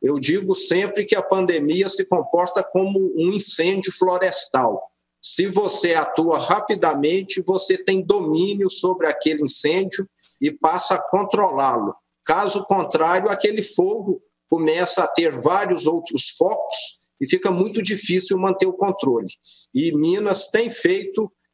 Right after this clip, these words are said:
é, esse acompanhamento. Tanto é que, mesmo que,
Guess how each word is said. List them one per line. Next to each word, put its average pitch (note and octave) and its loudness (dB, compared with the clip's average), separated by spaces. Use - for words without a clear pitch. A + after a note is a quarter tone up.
é, D3 0
esse A3+ 2
acompanhamento. F#3+ 0
Tanto A3+ 2
é F3 0
que, D#3+ 0
mesmo F#3 0
que, D3+ 0